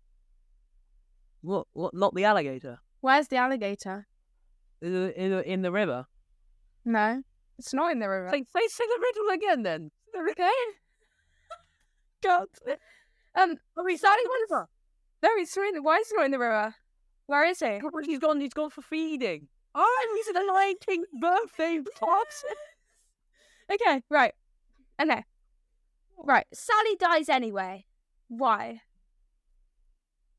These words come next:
Speaker 1: So she gets to the side and dies.
Speaker 2: So she, she survives the lake,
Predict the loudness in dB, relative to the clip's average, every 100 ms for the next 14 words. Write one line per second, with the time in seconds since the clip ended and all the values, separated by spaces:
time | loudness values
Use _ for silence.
0 | -12 -6 0 0 0 -6 0 2 2 -2
1 | 0 2 2 0 -4 -14 -20 _ _ _
2 | _ _ _ -6 -4 -6 -8 -8 -6 2
3 | 2 2 0 -2 -2 -4